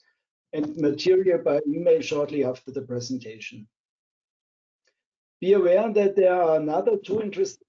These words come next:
presentations in this week as part of the JavaCard Forum twenty twenty-one webinar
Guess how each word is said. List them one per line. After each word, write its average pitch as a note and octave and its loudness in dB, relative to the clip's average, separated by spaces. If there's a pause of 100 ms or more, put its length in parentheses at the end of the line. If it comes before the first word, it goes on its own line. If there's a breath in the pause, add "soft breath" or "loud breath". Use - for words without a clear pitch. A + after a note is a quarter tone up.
presentations E3 -4
in D3 -6
this C3 -12
week G3+ -12
as - -8
part D#3 -2
of - 0
the D3+ -4
JavaCard D3 -2
Forum D3+ -2
twenty C#3+ 0
twenty-one D3 0
webinar F3+ 0